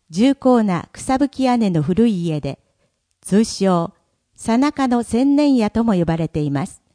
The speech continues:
この神道亭は、明治維新で活躍した原六郎、明治、大正時代の日本財界に君臨した渋沢、安田、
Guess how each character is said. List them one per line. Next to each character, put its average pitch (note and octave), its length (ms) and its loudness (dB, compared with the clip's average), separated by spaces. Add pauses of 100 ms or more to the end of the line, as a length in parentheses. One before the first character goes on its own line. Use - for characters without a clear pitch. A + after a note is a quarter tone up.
(1040)
こ A3+ 160 -2
の A#3+ 200 0 (100)
神 C4 220 0
道 B3 220 2
亭 A3 240 0
は、 G3 240 -2 (260)
明 C#4+ 260 2
治 D4 180 -2
維 - 20 -2
新 A#3+ 260 -2
で D#3+ 140 -2
活 F3 300 -6
躍 G3+ 260 -2
し - 140 -16
た E3+ 220 -8
原 G#3 280 -2
六 G3+ 280 -2
郎、 D#3+ 300 -2 (880)
明 A#3+ 240 2
治、 E3+ 360 -4
大 C4+ 240 0
正 C#4 280 2
時 B3+ 120 -2
代 G#3+ 260 0
の E3 200 -2 (300)
日 G#3+ 140 4
本 C#4+ 200 4
財 G3 260 -2
界 B3+ 240 -2
に A3 140 -2
君 A3 300 0
臨 G#3 180 -2
し - 140 -20
た E3+ 220 -6 (340)
渋 G#3 340 -2
沢、 F3+ 420 -2 (300)
安 G3 320 -4
田、 G3 220 -6